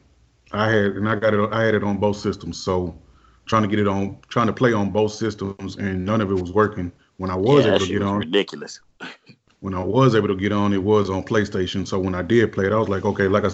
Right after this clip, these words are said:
Speaker 1: like you said, the gameplay was straight, but then it's like, okay, the storyline, it kinda reminded me a little bit of Destiny because it has that Destiny feel to where, okay,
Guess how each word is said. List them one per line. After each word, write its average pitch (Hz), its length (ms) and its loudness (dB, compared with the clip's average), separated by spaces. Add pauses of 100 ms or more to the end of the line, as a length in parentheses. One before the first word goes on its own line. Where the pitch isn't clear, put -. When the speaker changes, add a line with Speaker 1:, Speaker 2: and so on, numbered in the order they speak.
(120)
Speaker 1:
like 107 220 -2
you 107 40 0
said, 101 240 2
the 92 60 -2
gameplay 123 480 4
was 95 100 -4
straight, 101 300 -2 (480)
but 92 160 -2
then 104 480 0 (540)
it's 104 180 -4
like, 101 180 0
okay, 98 420 0 (480)
the 101 120 0
storyline, 101 960 2 (840)
it 107 200 -4
kinda 117 340 2
reminded 104 480 2
me 104 120 2
a 98 60 0
little 101 200 2
bit 98 160 -2
of 85 160 -4
Destiny 110 360 0
because 101 540 -4 (220)
it 117 120 -6
has 107 300 0
that 95 220 -2
Destiny 104 420 0
feel 107 380 0
to - 120 -8
where, 101 480 0 (340)
okay, 98 520 0